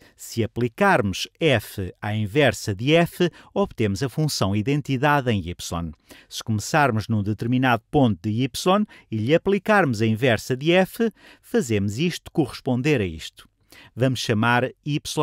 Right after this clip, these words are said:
minúsculo a este ponto. Isto representa a inversa de f de y minúsculo. Depois,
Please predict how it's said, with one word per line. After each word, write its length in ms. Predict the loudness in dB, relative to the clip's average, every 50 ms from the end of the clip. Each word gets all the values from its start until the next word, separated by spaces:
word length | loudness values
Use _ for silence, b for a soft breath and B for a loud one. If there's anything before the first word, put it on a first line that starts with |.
| 0
minúsculo 680 | 0 0 -2 -2 -2 0 0 0 0 -2 -4 -8 -6 -2
a 60 | -2 -2
este 200 | -2 -4 -8 _
ponto. 360 | -10 -8 -8 -8 -8 -12 -16 -20 _ _ _ B B B B B B B -8
Isto 380 | -4 -2 -2 -2 -4 -6 -8 -8
representa 540 | -8 -4 -4 -4 -2 0 0 -2 0 -2 -2
a 40 |
inversa 580 | -2 -2 -2 0 0 2 2 0 -2 -4 -6 -6
de 220 | -4 -2 -2 2
f 440 | 2 2 2 0 -4 -2 -2 -2 -2 -2
de 300 | -8 -6 -4 -4 -4 -6 -6
y 180 | -6 -6 -6 -6 -6 -4 0 0 2 2 0
minúsculo. 680 | -2 -2 -2 0 0 0 0 -2 -4 -8 -10 -10 -10 -12 _ B B B B B B B B B
Depois, 540 | -4 -2 4 6 6 6 6 4 0 -6